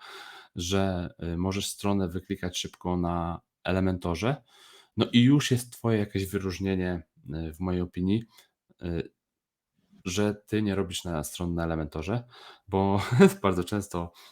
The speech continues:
pytam ludzi, którzy zlecają strony i widzę, że jest Elementor Pro podpięty. I ostatnio zapytałem właśnie, em, jedną osobę: „No dobra, ale kto płaci za licencję tą za rok?” „No nie wiem, e, bo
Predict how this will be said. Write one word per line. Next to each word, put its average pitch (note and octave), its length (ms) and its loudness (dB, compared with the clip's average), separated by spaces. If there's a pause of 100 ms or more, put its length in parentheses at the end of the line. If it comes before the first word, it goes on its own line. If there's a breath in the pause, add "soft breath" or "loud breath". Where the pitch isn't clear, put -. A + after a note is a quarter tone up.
(120)
pytam F2+ 480 -4 (140)
ludzi, F2 380 -8
którzy - 200 -12
zlecają E2 400 -6
strony E2 460 -6 (540 loud breath)
i F2+ 400 0 (400)
widzę, F2 200 -8
że E2 80 -8
jest D#2 140 -10
Elementor D#2+ 460 -8 (160)
Pro E2 140 -8
podpięty. C2+ 480 -12
I - 20 -8
ostatnio D2+ 300 -10
zapytałem D2+ 440 -10
właśnie, D2+ 500 -12 (120)
em, D2 360 -10
jedną D#2+ 240 -8
osobę: C#3 320 -6 (460 loud breath)
„No F2+ 60 -4
dobra, D#2 200 0
ale D#2+ 120 -4
kto - 160 -8
płaci D#2 280 -8
za D#2 100 -6
licencję C#2+ 600 -8 (120)
tą D2+ 180 -10
za D2+ 120 -8
rok?” - 300 -10 (160)
„No D3+ 280 4
nie B2+ 220 8
wiem, F2 400 0
e, F#2+ 180 -4
bo G#2+ 440 -4